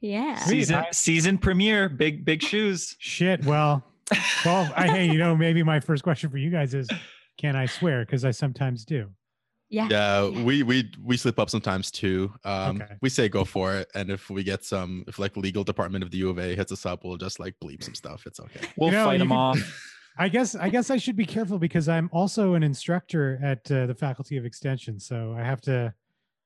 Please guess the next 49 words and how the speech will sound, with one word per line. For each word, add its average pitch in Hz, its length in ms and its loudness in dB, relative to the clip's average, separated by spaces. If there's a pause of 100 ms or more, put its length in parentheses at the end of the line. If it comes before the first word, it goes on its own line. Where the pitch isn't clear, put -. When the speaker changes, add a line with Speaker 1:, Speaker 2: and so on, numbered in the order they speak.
(140)
Speaker 2:
I 160 60 -8
have 165 220 -2
to 190 100 2
represent 165 480 2
the, 143 260 0
the 135 120 -4
U 139 160 2
of 127 100 0
A 131 100 0
community 123 460 -2
thoughtfully 117 640 -6
for 107 160 -16
sure. 110 240 -10
Speaker 4:
Yeah, 101 360 -6 (200)
I 113 80 0
saw 135 240 2
that. 95 240 0
I 92 60 0
was, 92 260 -2
uh, 85 160 -2
scrolling 104 320 -2
through 107 120 -2
your 90 80 0
LinkedIn 87 500 -6
just - 180 -12
the 92 60 -4
other 87 160 -4
night. 95 400 -6
I'm 92 140 -8
like, 87 200 -6
"Oh, 147 80 0
he's 110 140 0
an 101 60 -2
instructor 98 380 -4
too. 135 300 -4
It's - 140 -10
super 95 200 -8
cool." 123 320 -4 (300)
Speaker 2:
Yeah. 185 280 -4 (480)
Speaker 4:
Tell 104 120 0
us 117 120 -2
about 87 180 -6
that. 85 220 -8 (720)
Speaker 2:
Yeah, 180 180 0
I, 160 160 0
uh, 151 260 -4
I, 147 360 -4 (100)
a 139 100 -4
few, 165 640 0